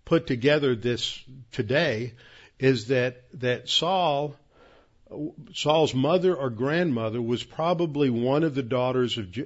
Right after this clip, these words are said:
uh, one of the women of Jabesh Gilead that married Benjamites.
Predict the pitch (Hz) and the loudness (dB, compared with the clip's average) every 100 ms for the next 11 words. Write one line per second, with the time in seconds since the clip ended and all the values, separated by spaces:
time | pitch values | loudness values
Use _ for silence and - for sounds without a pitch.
0 | 135 123 131 143 117 131 151 123 107 92 | -6 -4 0 0 0 0 0 -2 -4 -4
1 | 127 123 120 107 - 127 165 127 104 98 | -2 0 -2 -4 -4 0 2 2 0 -4
2 | 107 110 - - _ 123 123 120 120 135 | -10 -10 -18 -20 _ -2 -2 0 0 2
3 | 160 165 123 120 104 110 180 170 120 98 | 2 2 2 -2 0 4 4 4 -4 -8
4 | 90 - - - | -10 -20 -12 -12